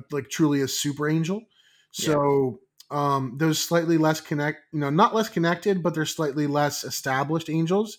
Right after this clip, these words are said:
Speaker 1: can be really great because A, they, they, they probably have pretty good feedback for you as you build the business.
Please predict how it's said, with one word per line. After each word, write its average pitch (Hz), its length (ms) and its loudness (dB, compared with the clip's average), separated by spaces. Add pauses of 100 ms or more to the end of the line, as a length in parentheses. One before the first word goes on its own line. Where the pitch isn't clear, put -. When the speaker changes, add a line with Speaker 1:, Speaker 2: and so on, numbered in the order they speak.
(460)
Speaker 1:
can 175 180 2
be 156 140 2
really 165 340 6
great 143 440 0
because 143 380 -6
A, 165 460 4 (360)
they, 147 500 4 (140)
they, 151 280 -2 (100)
they 151 200 -2 (100)
probably 262 360 0
have 185 180 2
pretty 190 180 -2
good 170 180 0
feedback 160 440 -2
for - 140 -4
you 143 160 2
as 143 200 0
you 143 80 -4
build 143 180 0
the 131 60 -8
business. 135 480 -4